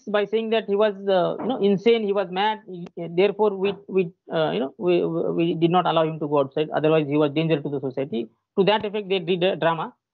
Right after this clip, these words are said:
to save themselves, but ultimately a court, uh, you know, uh, put them to question if at all he was suffering from the insanity,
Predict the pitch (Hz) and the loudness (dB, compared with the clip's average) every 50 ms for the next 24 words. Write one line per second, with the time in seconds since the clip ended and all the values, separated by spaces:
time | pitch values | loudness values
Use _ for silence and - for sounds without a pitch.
0 | _ _ - 160 156 - 175 170 156 160 147 - 185 208 214 180 202 208 214 - | _ _ -12 -8 -2 0 0 2 2 0 -2 -2 -4 -4 0 0 0 0 -2 -6
1 | _ _ _ _ _ - 175 175 175 214 208 208 190 196 220 226 220 220 - _ | _ _ _ _ _ -6 -6 -4 -4 -4 -4 -4 -4 -2 -2 -4 -4 -4 -10 _
2 | _ _ _ _ _ - 175 151 - 196 220 220 208 190 - _ _ - 214 190 | _ _ _ _ _ -6 -6 0 4 4 4 4 4 0 -6 _ _ 2 2 4
3 | 185 175 165 160 156 156 156 147 143 - 208 196 240 294 285 262 _ _ - - | 4 4 2 0 0 -2 -2 -4 -4 -6 -6 -4 -4 -4 -6 -8 _ _ -12 -8
4 | - 147 147 - - - 160 - 196 202 180 175 214 214 202 208 208 202 190 175 | -8 -6 -6 -6 -8 -10 -4 0 0 2 4 4 2 2 0 -4 -6 -4 -6 -4
5 | - - 202 185 185 - _ _ _ _ _ _ - 202 196 - 180 170 208 214 | -2 -2 -2 -2 -2 -10 _ _ _ _ _ _ -6 -4 -2 0 0 0 2 0
6 | 208 180 185 190 202 196 - 180 170 - 208 214 196 196 196 196 190 196 196 185 | 0 0 -2 -2 -2 -2 -2 -4 -2 0 0 0 0 0 0 0 2 2 2 0
7 | 190 _ _ _ _ _ - 185 196 175 185 185 202 202 180 180 175 170 175 | 0 _ _ _ _ _ -2 0 0 2 2 2 0 0 0 -2 -4 -4 -4